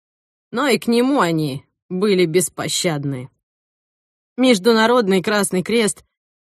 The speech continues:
организовал лагерь для тутси в Киншасе, где они были бы в безопасности. Мы решили перебраться туда, пока конфликт не разрешится.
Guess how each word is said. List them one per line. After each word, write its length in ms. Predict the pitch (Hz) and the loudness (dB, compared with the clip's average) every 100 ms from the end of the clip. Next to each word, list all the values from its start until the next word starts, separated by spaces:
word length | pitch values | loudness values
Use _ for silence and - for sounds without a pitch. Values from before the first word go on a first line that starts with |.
| - | -6
организовал 880 | 247 226 247 240 208 214 226 233 202 | -4 0 2 2 2 0 2 2 2
лагерь 360 | 226 220 190 | 2 2 2
для 260 | 170 175 175 | 0 0 0
тутси 400 | - 196 - 180 | 0 -2 0 -4
в 80 | 156 | -4
Киншасе, 760 | 175 170 - 196 175 - - - - | -4 -2 0 0 0 -4 -10 -16 -8
где 240 | 196 247 | -2 2
они 240 | 214 214 | 2 2
были 300 | 247 269 202 | 2 2 2
бы 160 | 170 175 | 2 0
в 80 | 160 | 0
безопасности. 960 | 208 220 254 185 143 - 143 - - _ _ _ _ _ _ _ _ | -2 -2 -2 -2 -4 -2 -8 -8 -14 _ _ _ _ _ _ _ _
Мы 200 | 247 311 | -2 2
решили 680 | 277 196 - 196 180 160 147 _ _ | 4 2 4 4 4 2 -2 _ _
перебраться 680 | - 254 202 214 202 180 180 | -6 0 0 2 0 0 -4
туда, 420 | 156 208 226 196 | -4 -2 0 0
пока 380 | 151 160 156 175 | -2 -6 -4 -4
конфликт 580 | 190 190 - 240 - - | -2 -2 -2 -4 -4 0
не 120 | 185 | 0
разрешится. 800 | 196 196 247 - 208 151 - | 2 0 -2 -2 -4 -4 -8